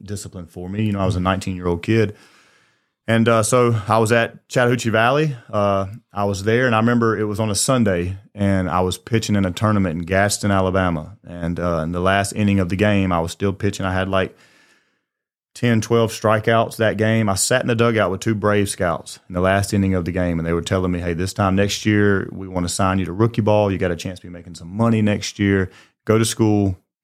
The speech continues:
keep your nose clean, stay out of trouble. We're gonna sign you." I walk out of the dugout. There's a Anaheim Angels scout there when they were in, in Anaheim, and there was a Kansas City Royals scout, and, um,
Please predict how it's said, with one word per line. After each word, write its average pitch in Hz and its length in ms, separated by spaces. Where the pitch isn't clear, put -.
keep 113 160
your 110 60
nose 101 200
clean, 95 380
stay 101 160
out 95 100
of 92 60
trouble. 90 420
We're 95 100
gonna 92 140
sign 92 300
you." 87 120
I - 40
walk 107 240
out 113 60
of 104 80
the 104 60
dugout. 113 460
There's 90 200
a 87 260
Anaheim 98 380
Angels 107 360
scout 107 320
there 104 240
when 95 140
they 92 100
were 95 100
in, 92 180
in 92 120
Anaheim, 98 560
and 92 80
there 85 80
was 85 120
a 90 40
Kansas 92 320
City 90 200
Royals 101 400
scout, 101 400
and, 82 220
um, 90 360